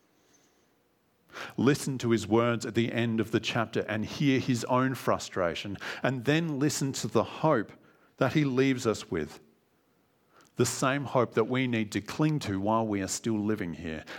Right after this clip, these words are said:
and cannot fully enjoy our freedom. He says in that verse, "Wretched man that I am,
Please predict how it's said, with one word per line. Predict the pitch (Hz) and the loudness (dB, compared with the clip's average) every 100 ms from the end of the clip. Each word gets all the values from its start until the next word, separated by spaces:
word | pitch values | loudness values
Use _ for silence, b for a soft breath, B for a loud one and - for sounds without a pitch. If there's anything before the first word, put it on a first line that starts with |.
| - | -4
and | 104 | -4
cannot | - 127 117 98 | -2 -2 -2 -4
fully | - 120 107 | -2 0 0
enjoy | 92 92 98 101 87 85 B B | -2 -2 -2 0 0 -4 B B
our | - 98 | -2 -2
freedom. | - 113 101 82 73 _ _ _ _ B B | 0 0 2 -2 -10 _ _ _ _ B B
He | - 123 | -2 0
says | - 139 117 | 4 2 4
in | 123 | 2
that | 117 | 0
verse, | 101 120 107 92 - B B B | 0 0 0 -2 -12 B B B
"Wretched | 127 190 202 - 220 165 | 6 6 6 0 -2 0
man | 160 180 180 175 | 4 6 6 4
that | 156 | 4
I | 147 135 | 6 4
am, | 143 147 117 76 | 4 2 0 -6